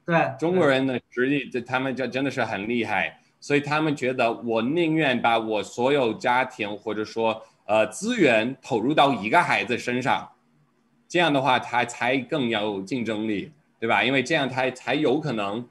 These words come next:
Speaker 2: 能够上一个比较，比较好的中学，然后他才能够上到一个比较好的学校，
Speaker 1: 嗯。
Speaker 2: 也许最后也许会有，有机会留学什么的。就中国父母还是非常实际的，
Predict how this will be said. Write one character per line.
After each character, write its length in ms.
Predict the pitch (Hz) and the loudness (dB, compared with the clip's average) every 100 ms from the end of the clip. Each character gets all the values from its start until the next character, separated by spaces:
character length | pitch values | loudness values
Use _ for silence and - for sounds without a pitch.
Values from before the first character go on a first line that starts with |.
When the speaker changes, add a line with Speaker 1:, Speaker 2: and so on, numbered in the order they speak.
| _ - | _ -8
Speaker 2:
能 160 | 113 | -4
够 120 | 127 | -2
上 320 | 127 151 135 107 | -2 0 0 0
一 140 | 104 | 0
个 300 | 117 98 - - _ - | 2 0 -2 -20 _ -12
比 160 | 104 | -8
较， 520 | 95 123 113 101 98 - _ _ _ _ _ _ _ - | -2 2 4 2 -2 -12 _ _ _ _ _ _ _ -4
比 100 | 143 | 4
较 180 | 190 | 4
好 540 | 180 - 156 123 92 107 | 4 -2 2 2 2 2
的 520 | 139 123 95 78 - | 4 6 4 0 -2
中 240 | 190 196 196 | 2 2 0
学， 440 | - 113 107 123 - _ _ _ _ | 0 2 2 0 -4 _ _ _ _
然 160 | - 127 | 0 4
后 140 | 131 | 4
他 200 | 120 139 | 2 -2
才 240 | 127 - 117 | -2 -2 -2
能 220 | 123 127 | 0 -2
够 140 | 131 123 | -2 -2
上 300 | 147 135 120 | -2 -2 0
到 180 | 113 | 2
一 100 | 107 | 2
个 140 | 110 117 | 0 -4
比 160 | 113 | -4
较 180 | 110 117 | -4 -2
好 200 | - 101 | -2 -4
的 100 | 107 | -4
学 240 | 117 104 98 | -6 -8 -6
校， 300 | 127 110 95 | -2 0 0
Speaker 1:
嗯。 40 | |
Speaker 2:
也 140 | 107 | -2
许 220 | 117 113 95 | -2 -6 -8
最 180 | 117 | -4
后 180 | 110 104 | -2 -2
也 140 | 98 104 | -4 -6
许 220 | - 107 | -6 -6
会 160 | 101 | -4
有， 80 | 98 | -4
有 140 | 92 92 | -4 -6
机 240 | - 113 | -6 -8
会 260 | 110 98 - - - | -4 -6 -6 -14 -6
留 260 | 113 120 139 | 2 4 4
学 340 | - 98 95 | 0 -2 -2
什 140 | 98 | -6
么 140 | 85 92 | -10 -6
的。 220 | 80 73 _ _ | -8 -10 _ _
就 100 | - | -6
中 220 | 135 170 190 | -2 0 2
国 140 | 139 | 0
父 180 | 165 151 | 0 -4
母 140 | 107 | -4
还 180 | 104 113 | -4 -4
是 160 | 110 123 | -4 -12
非 260 | - 127 | -4 -4
常 240 | 120 101 101 | -2 -6 -6
实 280 | - - | -14 -18
际 200 | 139 104 | -12 -10
的， 220 | 95 - | -10 -14